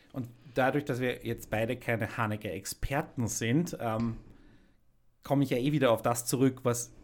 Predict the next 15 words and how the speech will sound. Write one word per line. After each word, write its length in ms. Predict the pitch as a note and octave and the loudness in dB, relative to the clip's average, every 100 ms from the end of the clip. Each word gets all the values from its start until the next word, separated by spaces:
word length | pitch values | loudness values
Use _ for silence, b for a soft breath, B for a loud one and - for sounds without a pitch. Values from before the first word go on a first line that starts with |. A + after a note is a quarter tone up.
| - - | -20 -10
ich 240 | B2+ - | -6 -2
eigentlich 340 | A2+ A#2 A2 | -2 -2 -2
immer 220 | C#3 D#3 B2+ | 2 2 2
predige, 580 | - G#2+ G#2+ A2 A#2 A2 | -2 -2 -2 0 0 0
nämlich, 480 | G#2+ G#2+ G#2+ G#2 b b b b b - | 0 0 -2 -6 b b b b b -4
dass 140 | A#2 | 0
halt 180 | A#2 A#2+ | -2 -2
das 180 | - A2+ | -6 2
Werk 440 | A#2 A#2+ - - | 2 0 -6 -10
an 200 | - A2+ | -4 -2
sich 440 | A2 C3+ C#3+ - C3+ | 0 -2 -4 -6 -4
irgendwie 440 | C3 B2 C3 C3+ | 0 0 2 0
funktionieren 680 | C3 D3 D3 - D3 E3 E3 | 0 -2 0 2 6 6 8
muss. 420 | F#3+ A#3 - - | 8 6 4 -4
Und 380 | A#2 A2+ - | -4 -4 -6